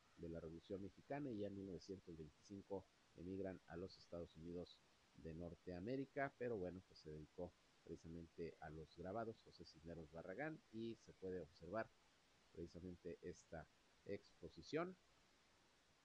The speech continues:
eh, precisamente ahí en la entrada de la Casa de Gobierno, eh, ahí es donde, donde se está instalando, pero promovido esto a través de la Casa de la Cultura de Gómez Palacio,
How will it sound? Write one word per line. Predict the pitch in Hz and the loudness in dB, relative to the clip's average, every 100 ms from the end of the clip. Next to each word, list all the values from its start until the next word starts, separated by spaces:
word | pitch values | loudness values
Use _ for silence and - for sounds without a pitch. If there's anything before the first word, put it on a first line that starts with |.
| - | -12
eh, | 85 82 82 78 78 76 | -4 0 2 2 0 -4
precisamente | - 95 95 92 98 104 - | -2 0 2 2 2 0 0
ahí | 98 107 | 2 2
en | 131 | 2
la | |
entrada | 120 117 120 | 0 4 6
de | 107 | 6
la | 90 | 4
Casa | - 107 110 | 0 -2 2
de | 98 | 2
Gobierno, | 87 90 135 113 87 95 - - - - - - - - | 2 4 4 2 0 -4 -10 -20 -20 -20 -20 -20 -20 -6
eh, | 80 76 73 69 - - | -4 -2 -4 -10 -16 -4
ahí | 92 98 | 2 4
es | |
donde, | 98 92 80 73 - | 4 0 0 -4 -6
donde | 85 82 | -6 -6
se | - | -6
está | 82 - | -8 -4
instalando, | 95 - 104 120 120 131 180 - - - - | -4 -2 2 2 4 2 0 -4 -20 -20 0
pero | 107 110 127 - - - - | 4 6 4 0 -20 -20 0
promovido | 110 113 95 95 95 | 2 4 4 4 4
esto | 85 - | 0 0
a | 127 | -2
través | - 85 85 | 0 -2 0
de | 85 | -2
la | 76 | -2
Casa | 90 90 90 | -4 -2 -2
de | |
la | 78 | -4
Cultura | - 71 - 90 87 - - - - | -6 -14 -2 0 0 -4 -20 -20 -20
de | - 80 | -6 -2
Gómez | 85 85 - | 0 -2 -4
Palacio, | - 104 120 - 117 | 0 2 2 2 0